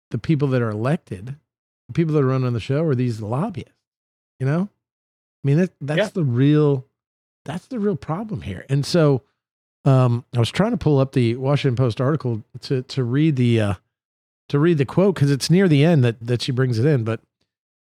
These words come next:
Speaker 1: you know, it says something to the effect of, uh, you know, "Eyebrows were raised because Bill Stanley participated in this Commerce and Labor hearing when he's got sponsorship from one of the manufacturers." Place a
Speaker 2: Eyebrows,
Speaker 1: Mac.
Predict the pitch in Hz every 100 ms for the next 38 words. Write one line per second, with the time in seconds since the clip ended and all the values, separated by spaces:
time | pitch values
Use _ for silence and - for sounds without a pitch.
0 | _ - 127 139 151 127 196 175 202 180
1 | 165 - 170 151 170 160 160 139 120 131
2 | 117 95 _ _ _ _ - - 127 98
3 | 123 202 196 147 127 - 113 90 120 185
4 | - _ - - - - 127 - 165 -
5 | 110 165 - _ - 165 117 104 101 104
6 | 104 - - _ _ _ _ _ 143 127
7 | - 92 165 196 98 101 101 _ _ _
8 | _ - 85 - 233 - 98 - 160 170
9 | - - 120 110 123 117 117 135 113 113
10 | 123 92 180 208 117 160 170 214 190 208
11 | 220 220 220